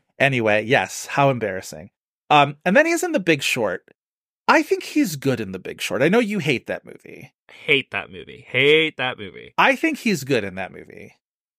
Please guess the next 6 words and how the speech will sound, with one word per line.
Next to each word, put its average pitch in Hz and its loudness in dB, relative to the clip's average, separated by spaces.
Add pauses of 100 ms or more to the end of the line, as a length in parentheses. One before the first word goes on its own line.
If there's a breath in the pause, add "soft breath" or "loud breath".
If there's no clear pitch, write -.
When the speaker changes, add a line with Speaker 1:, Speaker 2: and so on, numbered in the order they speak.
(1200)
Speaker 1:
Bale's 208 6
the - 4
one 185 6
who 165 -2
gets 151 0
the 135 2